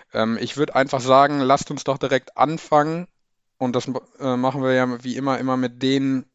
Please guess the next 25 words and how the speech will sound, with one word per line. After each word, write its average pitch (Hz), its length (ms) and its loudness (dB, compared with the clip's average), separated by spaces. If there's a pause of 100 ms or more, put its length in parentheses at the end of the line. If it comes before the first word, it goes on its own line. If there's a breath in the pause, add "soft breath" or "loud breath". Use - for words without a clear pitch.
die 120 500 -6
nicht 135 400 -4
ins 156 280 -8
Ziel 151 400 -2
gekommen 147 640 -2
sind. 151 420 -2 (580 soft breath)
Und 120 200 -4
da, 123 920 4
äh, 127 60 -8
ja, 120 160 4
starten 131 380 4
wir 127 120 2
dann 123 260 0
mit 120 380 -6
Guan 127 220 0
Yu 127 120 0
Zhou, 147 360 -4 (180)
der 117 540 0
nach 120 340 -2 (100)
Runde 123 340 0
sechs 127 460 -2 (160)
sein 113 300 0
Auto 123 280 0
abstellen 139 680 0
musste. 139 540 -2